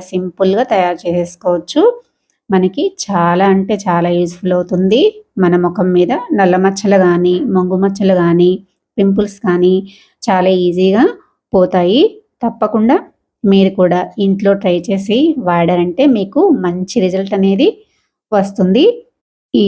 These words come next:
సోప్ని మీరు ఒక కవర్లో పెట్టేసుకున్నారంటే చాలా రోజుల వరకు ఉంటుంది. లేకపోతే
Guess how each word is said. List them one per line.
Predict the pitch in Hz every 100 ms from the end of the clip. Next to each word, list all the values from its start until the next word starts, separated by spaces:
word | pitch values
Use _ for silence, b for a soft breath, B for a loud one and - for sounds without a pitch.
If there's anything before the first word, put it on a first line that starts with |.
| 202
సోప్ని | - 190 190 208 339 - - 214
మీరు | 190 185 254 247
ఒక | 196 196
కవర్లో | 196 185 185 247 381 -
పెట్టేసుకున్నారంటే | 196 - 190 190 - 185 185 190 175 302 381 -
చాలా | - 202 175 185
రోజుల | 185 180 190
వరకు | 185 190 190 302 466 B B B _
ఉంటుంది. | 214 190 202 196 233 403 B B B -
లేకపోతే | 220 202 202 196 262